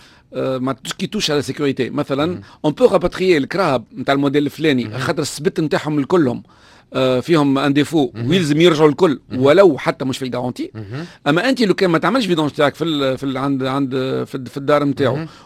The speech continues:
Speaker 1: وعندك مشكله تاع موتور
Speaker 2: مهم.
Speaker 1: اللي نورمالمون يتبدل، يقول لك: "لا، راك انت ما عملتش فيدونج عندي انا"،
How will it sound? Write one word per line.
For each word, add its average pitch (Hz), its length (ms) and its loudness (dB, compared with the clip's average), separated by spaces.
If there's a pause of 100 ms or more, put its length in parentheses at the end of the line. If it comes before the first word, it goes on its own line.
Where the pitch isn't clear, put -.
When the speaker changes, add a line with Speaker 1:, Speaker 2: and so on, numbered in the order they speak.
(100)
Speaker 1:
وعندك 156 340 0
مشكله 175 220 -6
تاع 143 100 0
موتور 143 400 2
Speaker 2:
مهم. 131 240 -12 (220)
Speaker 1:
اللي 139 160 2
نورمالمون 160 460 2
يتبدل، 151 420 0 (100)
يقول 147 300 -2
لك: 160 140 -6
"لا، 160 160 0
راك 135 180 -8
انت 127 100 -10
ما 131 60 -6
عملتش 131 200 -6
فيدونج 127 260 -8
عندي 120 300 -8
انا"، 180 140 -10